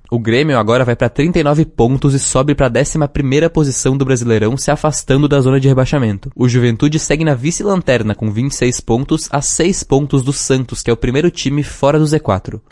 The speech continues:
O Grêmio não perde pro Juventude em casa há mais de vinte anos. A última derrota do Imortal pro rival gaúcho jogando como mandante foi em agosto de dois mil e quatro.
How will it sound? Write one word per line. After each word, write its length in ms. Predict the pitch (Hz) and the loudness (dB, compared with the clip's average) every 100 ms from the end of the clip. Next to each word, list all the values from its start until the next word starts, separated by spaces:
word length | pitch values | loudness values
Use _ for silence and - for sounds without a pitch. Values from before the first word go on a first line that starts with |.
| _ - | _ -6
O 100 | 107 | 0
Grêmio 300 | 113 160 131 | 0 2 2
não 160 | 127 | 0
perde 320 | - 123 123 | 0 0 0
pro 100 | 120 | -4
Juventude 480 | 110 107 101 123 117 | -4 -4 -4 -2 -4
em 80 | 107 | -4
casa 360 | 101 120 117 104 | 0 0 0 0
há 40 | |
mais 200 | 110 123 | 0 0
de 100 | 131 | -2
vinte 400 | 110 147 175 143 | -2 -4 0 2
anos. 320 | 113 104 98 - | 2 0 -2 0
A 60 | |
última 260 | 123 139 151 | 0 2 0
derrota 400 | 131 107 120 127 | 0 2 0 0
do 80 | 120 | 0
Imortal 380 | 113 101 117 120 | 0 -2 -2 0
pro 120 | 131 | 0
rival 240 | 127 117 | 2 2
gaúcho 340 | 113 110 120 120 | 2 0 0 -2
jogando 300 | 110 113 113 | 0 0 0
como 200 | 120 113 | -2 0
mandante 580 | 117 127 110 135 135 | -2 -2 0 0 -2
foi 160 | - 127 | -6 -4
em 100 | 135 | -2
agosto 520 | 123 101 135 151 135 | -2 0 0 0 -4
de 100 | 123 | -2
dois 220 | 123 120 | -2 -2
mil 120 | 120 156 | 0 -2
e 60 | |
quatro. 560 | - - 120 - - | -2 -4 -4 -6 -12